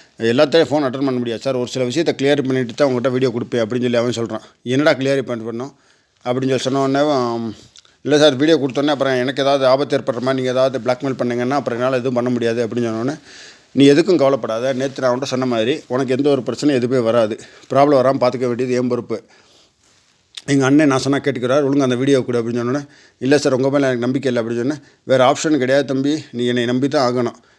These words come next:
வேணா உனக்கு ரெண்டு நிமிஷம் டைம் தரேன், என்னன்னு யோசிச்சு பார்த்துட்டு எனக்கு வீடியோ கொடுத்துட்டு போ நீ பாட்டுக்கு" அப்படின்னு சொன்ன உடனே, அவன் பாட்டுக்கு சரின்னு யோசிச்சுட்டே இருக்கேன். அவர் ஒரு பக்கம் ஃபோன் பேசுறான். ஆனா யார்கிட்ட ஃபோன் பேசுறான், என்ன ஏது அப்படின்றது சஸ்பென்ஸாவே வச்சிருக்காங்க, தெரியல, காமிக்கல.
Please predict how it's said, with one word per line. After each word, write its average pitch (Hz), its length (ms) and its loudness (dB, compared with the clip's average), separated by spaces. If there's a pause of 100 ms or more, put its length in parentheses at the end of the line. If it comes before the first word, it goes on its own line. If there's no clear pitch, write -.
(140)
வேணா 127 180 2
உனக்கு 135 260 0
ரெண்டு 120 180 -4
நிமிஷம் 139 260 0
டைம் 123 240 0
தரேன், 113 240 -2 (640)
என்னன்னு 135 360 4
யோசிச்சு - 200 2
பார்த்துட்டு 123 260 0
எனக்கு 139 220 -2
வீடியோ 135 220 4
கொடுத்துட்டு 123 320 -4
போ 123 240 -4
நீ 120 80 -4
பாட்டுக்கு" 110 360 -4 (540)
அப்படின்னு 135 240 4
சொன்ன 135 60 4
உடனே, 147 160 2
அவன் 131 140 2
பாட்டுக்கு 131 340 0
சரின்னு 135 240 0
யோசிச்சுட்டே 131 340 0
இருக்கேன். 135 220 -2
அவர் 127 120 0
ஒரு 120 160 0
பக்கம் 123 280 -4
ஃபோன் 139 200 2
பேசுறான். 110 300 -4 (360)
ஆனா 131 140 0
யார்கிட்ட 123 400 2
ஃபோன் 139 220 0
பேசுறான், 127 260 -4
என்ன 131 220 -2
ஏது 127 300 0
அப்படின்றது 120 440 -4
சஸ்பென்ஸாவே 127 500 -2
வச்சிருக்காங்க, 110 480 -4 (680)
தெரியல, 131 280 4
காமிக்கல. 123 400 0